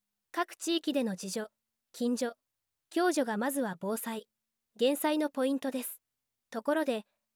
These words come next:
防災士の資格をお持ちでありながらも、実際にどう活動すればよいのか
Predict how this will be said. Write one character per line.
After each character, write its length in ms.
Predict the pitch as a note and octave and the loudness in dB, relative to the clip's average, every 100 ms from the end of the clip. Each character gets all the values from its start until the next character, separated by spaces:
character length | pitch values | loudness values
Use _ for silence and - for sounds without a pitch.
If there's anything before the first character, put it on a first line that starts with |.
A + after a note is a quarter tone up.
| _ - | _ 0
防 220 | A3+ F4 | 4 6
災 220 | F#4+ G4 | 6 2
士 120 | F#4 D4 | 2 0
の 80 | |
資 140 | A#3 - | 0 -2
格 320 | B3+ C4 A#3+ | -2 2 2
を 20 | |
お 60 | G#3 | 2
持 120 | C4+ | 0
ち 120 | - | 0
で 120 | C#4 | 0
あ 60 | C4+ | 2
り 120 | C4+ | 0
な 120 | C#4+ | 0
が 80 | C#4 | -2
ら 120 | A3+ | -4
も、 180 | F#3 F3+ _ _ _ _ _ _ A#3 | -6 -8 _ _ _ _ _ _ -4
実 80 | A#3 | -2
際 260 | D4+ D#4+ | 2 2
に 140 | E4 D4 | 2 2
ど 160 | F#4 | 2
う 40 | F4+ | 2
活 200 | C4+ A#3 | -2 0
動 160 | B3+ | 2
す 140 | B3+ C#4 | 2 0
れ 80 | C4 | 0
ば 140 | G#3+ | 0
よ 100 | A3+ | 2
い 80 | C4 | 0
の 100 | A3 | -2
か 200 | G3 | -6